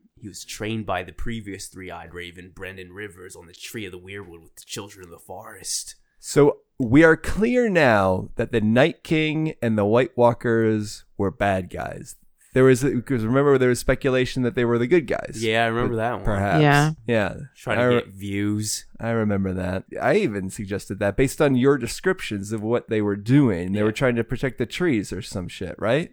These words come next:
Speaker 3: Yeah, they don't seem bad.
Speaker 1: The Children of the Forest were, and then they created them to kill mankind, but then it,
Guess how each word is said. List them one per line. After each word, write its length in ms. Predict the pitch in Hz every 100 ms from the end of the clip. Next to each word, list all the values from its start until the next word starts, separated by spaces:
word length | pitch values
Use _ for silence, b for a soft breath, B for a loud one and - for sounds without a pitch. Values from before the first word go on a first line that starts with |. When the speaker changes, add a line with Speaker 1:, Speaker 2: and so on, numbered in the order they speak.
| _
Speaker 3:
Yeah, 140 | - 143
they 80 | 196
don't 160 | 220
seem 380 | - 190 196 160
bad. 520 | 117 151 156 135 147 _ _
Speaker 1:
The 100 | 117
Children 340 | - 139 135 110
of 40 |
the 80 | 98
Forest 440 | 107 117 123 -
were, 320 | 85 78 76 -
and 140 | 104
then 220 | 101 98
they 100 | 104
created 480 | 104 113 110 107 101
them 180 | 92 92
to 300 | 98 92 85 98 _ _
kill 240 | - 110 92
mankind, 760 | 92 85 92 101 104 101 92
but 100 | 90 -
then 280 | 104 104 101
it, 260 | 95 85